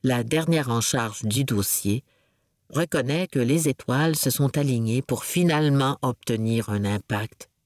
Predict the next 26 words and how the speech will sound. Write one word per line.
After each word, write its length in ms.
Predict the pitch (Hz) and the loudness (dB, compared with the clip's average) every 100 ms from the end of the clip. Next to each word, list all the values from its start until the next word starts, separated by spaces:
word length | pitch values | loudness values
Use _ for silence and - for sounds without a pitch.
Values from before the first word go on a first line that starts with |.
| - | -10
bénéfique. 880 | 110 131 107 - - - _ - - _ _ _ _ _ _ | -4 -2 -4 -6 -10 -12 _ -18 -18 _ _ _ _ _ _
L'organisatrice 1120 | 165 170 165 165 165 143 143 - - 104 - - | -2 -2 0 2 2 2 0 -2 -2 -2 -2 -2
communautaire 680 | 135 123 123 123 - 113 | 0 2 2 2 0 -2
de 140 | 98 104 | 0 0
Memo 320 | 123 143 127 | 2 2 0
Q 200 | - 98 | -2 -4
C 340 | - - 175 - _ _ _ _ _ | -2 0 0 -2 _ _ _ _ _
est 160 | 127 123 | -4 -4
très 200 | - 180 | 0 -2
fière 340 | - 117 95 | 0 -2 -2
d'avoir 340 | 107 107 113 - | -2 -2 -2 -2
participé 760 | 127 - - - 95 - 110 - | -4 -4 -2 -2 -2 -4 -4 -2
à 80 | |
cette 300 | 127 104 - | -2 -2 -4
lutte. 360 | - 92 _ - _ _ _ _ _ _ _ _ _ _ | -8 -10 _ -20 _ _ _ _ _ _ _ _ _ _
J'étais 640 | 127 113 139 - 147 147 _ _ | -2 0 0 0 -2 -2 _ _
incrédule. 680 | 185 170 - 143 123 123 127 - _ _ _ _ _ | 0 0 2 0 2 0 -2 -10 _ _ _ _ _
J'avais 260 | - 156 151 | -2 2 2
de 80 | 151 | 4
la 80 | 160 | 4
misère 400 | 185 170 160 143 | 4 2 2 0
à 40 | |
croire 460 | - 143 139 127 123 | -2 0 2 2 0
à 60 | |
la 100 | 117 | 0
victoire. 720 | 107 107 - 107 107 110 - | 0 -2 -2 -2 -2 -4 -10